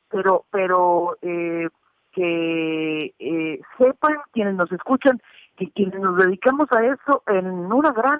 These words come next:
mayoría, eh, buscamos ser profesionales y buscamos aportar, y al aportar buscamos elevar el nivel de crítica, pero también el, el, la exigencia de respuestas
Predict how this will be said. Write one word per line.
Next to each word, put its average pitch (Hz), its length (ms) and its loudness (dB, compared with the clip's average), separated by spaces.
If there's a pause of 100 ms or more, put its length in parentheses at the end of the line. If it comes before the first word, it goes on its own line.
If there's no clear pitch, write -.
mayoría, 254 500 -4 (400)
eh, 180 200 -4 (200)
buscamos 285 540 0
ser 294 240 2
profesionales 208 1120 0 (100)
y 220 80 -14
buscamos 233 540 -2
aportar, 196 640 0 (300)
y 196 160 0
al 196 120 4
aportar 240 600 0
buscamos 240 500 -4 (120)
elevar 196 640 0
el 220 200 -6
nivel 196 340 -6
de 240 160 -6
crítica, 269 680 -4 (320)
pero 196 200 4
también 214 640 -4
el, 180 460 0
el, 185 200 -2
la 190 60 4
exigencia 226 800 -4 (240)
de 190 260 2
respuestas 240 800 -2